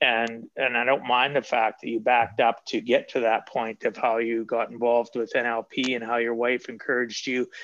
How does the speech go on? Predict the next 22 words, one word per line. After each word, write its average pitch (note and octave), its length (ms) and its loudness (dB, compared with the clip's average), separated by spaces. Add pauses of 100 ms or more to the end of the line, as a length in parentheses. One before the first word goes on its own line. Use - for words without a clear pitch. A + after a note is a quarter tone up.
(460)
That's D3+ 200 2
amazing. C3 600 4 (380)
Um, C#3 400 2 (400)
what F3+ 180 4
I'd G3 120 6
like E3+ 280 4
to F#3+ 100 0
ask, C#3 480 2 (100)
you F3 140 8
have G#3 120 6 (100)
earned D3+ 340 2
numerous E3+ 500 2
awards C#3+ 540 4
and B2+ 100 -8
certifications C#3+ 920 2
and C3 100 -4
received C3 400 -2
many D#3+ 400 -2
accolades C#3 720 0
throughout C3 360 0
your C3 160 0
career. B2 600 -2